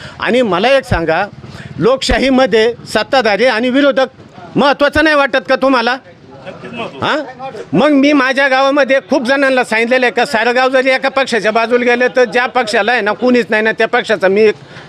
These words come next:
Speaker 1: विरोधक असेल, कारण लोकशाही टिकवण्यासाठी विरोधक समर्थनीय आहे आणि तोही सक्षम असावा म्हणून आम्हाला विरोधी पक्षाची भूमिका बजवायची. भुल्ली मेंढी लागली लांडग्याच्या पाठी म्हणून आम्ही काय पळणार नाही.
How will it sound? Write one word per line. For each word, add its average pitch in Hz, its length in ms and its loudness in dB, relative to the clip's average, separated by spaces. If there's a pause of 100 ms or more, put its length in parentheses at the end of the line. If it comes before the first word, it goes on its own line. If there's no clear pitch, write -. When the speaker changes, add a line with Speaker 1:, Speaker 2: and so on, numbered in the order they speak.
Speaker 1:
विरोधक 240 440 2
असेल, 190 280 -2 (500)
कारण 202 200 2
लोकशाही 240 460 2
टिकवण्यासाठी 220 800 0
विरोधक 220 420 2
समर्थनीय 240 680 2
आहे 196 360 2 (340)
आणि 240 200 0 (100)
तोही 277 240 2
सक्षम 262 440 0
असावा 254 320 0
म्हणून 240 300 2
आम्हाला 233 320 2
विरोधी 220 340 0
पक्षाची 214 400 -2
भूमिका 180 400 2
बजवायची. 170 500 0 (600)
भुल्ली 220 460 2
मेंढी 254 420 2
लागली 247 360 0
लांडग्याच्या 240 480 0
पाठी 233 380 0 (320)
म्हणून 214 280 2
आम्ही 233 220 2
काय 208 160 2
पळणार 240 440 0
नाही. 220 220 0